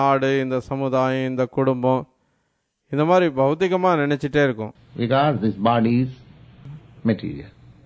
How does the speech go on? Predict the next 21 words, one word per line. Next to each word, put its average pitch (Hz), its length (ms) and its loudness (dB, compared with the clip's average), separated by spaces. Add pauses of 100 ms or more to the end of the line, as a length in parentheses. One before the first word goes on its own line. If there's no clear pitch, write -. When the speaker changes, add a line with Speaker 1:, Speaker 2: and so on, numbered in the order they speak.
(160)
Speaker 1:
ஏன்னா 156 280 2 (1000)
இந்த 135 140 2 (120)
உடல் 170 260 4 (220)
பௌத்திகமானது. 131 720 0 (280)
Speaker 2:
But 107 120 0 (100)
so 160 60 6 (140)
far, 170 240 6 (520)
spirit 165 340 2 (160)
soul, 226 420 8 (400)
I 127 120 -4
am 120 80 -8 (100)
concerned, 120 640 -4 (840)
I 98 100 -8
am 92 160 -10
the 85 80 -12 (280)
son 95 200 -8 (640)
or 90 160 -14
the 85 80 -14 (160)
part 120 240 0 (100)
and 98 80 -10 (160)
parcel 85 400 -16